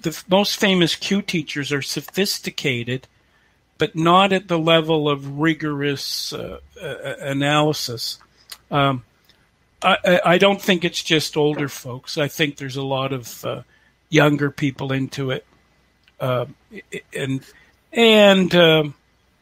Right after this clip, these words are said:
you know, you can be internet savvy and still get fooled. Uh, I,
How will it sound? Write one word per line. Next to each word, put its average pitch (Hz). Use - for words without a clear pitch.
you 226
know, 220
you 220
can -
be 202
internet 175
savvy 147
and 151
still -
get 165
fooled. -
Uh, 139
I, 147